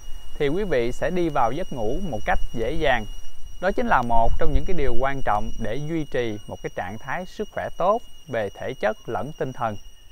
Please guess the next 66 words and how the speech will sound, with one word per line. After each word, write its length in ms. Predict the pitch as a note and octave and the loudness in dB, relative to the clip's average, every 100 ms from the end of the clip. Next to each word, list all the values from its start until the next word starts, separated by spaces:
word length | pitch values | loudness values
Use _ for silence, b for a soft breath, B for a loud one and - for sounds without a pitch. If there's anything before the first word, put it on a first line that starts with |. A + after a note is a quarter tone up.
| - | -10
Cái 100 | - | -2
lời 140 | A3 C#3+ | 0 0
khuyên 360 | F3 F3 F3 | 0 -4 -6
thứ 140 | E3 A3+ | -8 -6
năm 320 | G#3+ F3+ E3 | -4 -4 -6
mà 60 | C3+ | -6
Duy 200 | C#3+ D3+ | -6 -4
gửi 180 | A#2+ C#3+ | -4 -6
đến 160 | F#3 | -6
quý 80 | G#3+ E3+ | -8 -4
vị 240 | A#2+ A2+ C#3+ | -4 -4 -6
giúp 120 | F3+ - | -8 -8
cho 60 | |
quý 120 | D#3 | -8
vị 240 | F3 A#2+ G#2+ | -6 -6 -6
có 180 | - F3 | -8 -10
một 100 | C#3+ | -8
cái 100 | D3+ | -10
giấc 200 | E3+ G3 | -12 -12
ngủ 160 | A#2+ G2+ - | -12 -10 -6
tốt, 260 | E3 A3 - B B - | -4 -4 -6 B B -10
đó 100 | E3+ | -4
là 140 | D3+ | -4
chúng 200 | A2+ D#3+ | -4 -6
ta 160 | E3+ C#3+ | -6 -6
hãy 240 | A2+ A#2+ | -8 -10
ngăn 380 | D#3 D#3+ D#3 D3+ | -8 -8 -8 -8
ngừa 280 | B2 A2 G2+ - | -6 -6 -6 -4
cái 100 | E3+ | -4
hiện 200 | C3+ A2 | -4 -8
tượng 360 | - G2+ G2+ G#2+ - | -8 -8 -8 -12 -14
tiểu 180 | - G#2+ | -10 -6
đêm. 220 | D3+ D#3 C3+ - - - - | -2 -2 -4 -12 -20 -20 -8
Thì 80 | D3+ | -4
để 160 | C#3 G3 | -2 -2
ngăn 240 | G3+ F#3 | -6 -6
ngừa 200 | D#3 C3+ | -4 -4
cái 100 | B3 | -4
hiện 140 | G3+ C#3+ | -8 -6
tượng 220 | B2+ A#2+ | -6 -6
tiểu 160 | C#3 F3 | -6 -4
đêm 300 | F#3 E3+ D#3 | -4 -4 -6
thì 120 | C3 | -8
rất 180 | B2 - | -6 -6
là 60 | |
đơn 240 | C3+ C#3 A#2+ | -6 -6 -4
giản, 360 | G#2+ E3+ G3 - | -4 -6 -10 -12
quý 80 | G3+ | -6
vị 160 | D3 A2+ | -4 -4
hãy 180 | A2 C#3 | -6 -10
thực 220 | C3+ A#2 | -10 -10
hiện 240 | A#2 G#2+ A2 | -10 -10 -8
bốn 260 | C#3+ F#3 | -6 -6
cái 100 | G#3+ | -6
lời 120 | D#3+ A2+ | -6 -6
khuyên 200 | C#3 C3+ | -8 -8
đơn 180 | C3 C3 | -8 -10
giản 160 | G#2 D3+ | -12 -8
sau 160 | D3+ | -4
đây. 200 | C#3 C#3 - B B B B - | 0 -2 -4 B B B B -6
Cái 80 | F#3+ | -4
lời 120 | C3 | -2
khuyên 280 | D3+ D3 D3 | -4 -6 -6
thứ 100 | G3+ | -6
nhất 240 | A3 B3+ | -6 -6
á, 120 | B3 | -10